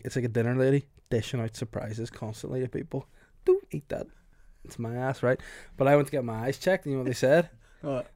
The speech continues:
Speaker 1: They actually straight away went on to, like, their wee computer, put a bounty on my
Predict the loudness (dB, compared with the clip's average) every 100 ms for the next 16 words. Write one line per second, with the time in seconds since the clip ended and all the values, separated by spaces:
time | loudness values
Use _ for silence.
0 | 2 2 6 2 2 0 6 8 8 4
1 | 2 2 0 0 0 0 0 0 0 0
2 | 0 0 2 4 4 0 -20 _ _ _
3 | -12 -6 -6 -4 -6 -4 -6 -6 -6 -8